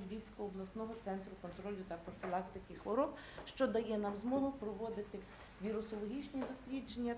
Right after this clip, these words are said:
та дослідження особ-, ем, на особливо небезпечні захворювання. Е, чим ми, е, займалися?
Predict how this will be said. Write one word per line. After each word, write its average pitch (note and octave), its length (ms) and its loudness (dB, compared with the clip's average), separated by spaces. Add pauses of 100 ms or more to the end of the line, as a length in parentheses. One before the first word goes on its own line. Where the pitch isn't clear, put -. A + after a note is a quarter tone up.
та G#3 200 8
дослідження A3 680 0
особ-, G3 420 -4 (260)
ем, F#3+ 160 0 (600)
на A3+ 160 6
особливо A3 440 0
небезпечні G3 580 -2
захворювання. D#3+ 640 -6 (920)
Е, A3 120 0 (280)
чим D#4 260 4
ми, B3 200 4
е, B3+ 140 2 (340)
займалися? G3 680 2